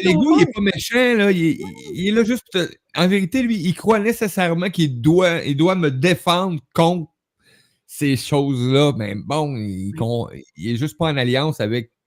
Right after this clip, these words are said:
Speaker 2: ce que t'es vraiment, tout simplement. Mais j'adore l'histoire, la façon que tu l'écris. Écoute, faut, moi, j'ai, tu, tu, tu nommes ça, j'ai, j'étais en train de créer des personnages, j'ai le goût d'écrire une petite bande dessinée avec ça. Donc, on voit de quoi dans le magazine avec Lego, tiens.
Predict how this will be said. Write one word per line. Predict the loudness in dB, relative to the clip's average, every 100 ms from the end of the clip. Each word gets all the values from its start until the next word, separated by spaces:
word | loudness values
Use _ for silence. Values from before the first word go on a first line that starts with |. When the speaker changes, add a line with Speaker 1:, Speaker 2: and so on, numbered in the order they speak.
| _ _ _
Speaker 2:
ce | -8
que | -6
t'es | -2
vraiment, | 0 2 2 0
tout | -4 -2
simplement. | -2 0 0 2 0
Mais | 0
j'adore | 0 2 4 4
l'histoire, | 2 0 0 2
la |
façon | 0 -4 -6
que | -4
tu |
l'écris. | -2 -2 0 -4
Écoute, | -2 -4
faut, | 0 -2 -2 -12 -16 -4
moi, | 2
j'ai, | 4 4 0 -14 -20 _
tu, | -20 -20 -16 -16
tu, |
tu | -6 -2
nommes | -2
ça, | 2 0
j'ai, | 0 -4
j'étais | -2 2
en | 2
train | 2 -2
de |
créer | -2 0 2
des | 2
personnages, | 0 -4 -2 0 0 0
j'ai | 2
le |
goût | 2
d'écrire | 2 0 0 2
une | 0
petite | -2 -8 -2
bande | 0 0
dessinée | -2 -4 -2 0 2
avec | 0 -2
ça. | -4 -4
Donc, | -2 -2
on | -2
voit | -2
de | 0
quoi | 0
dans | 0
le | 0
magazine | -2 0 0 0
avec | -2 -4
Lego, | -4 -2 -4
tiens. | -4 -6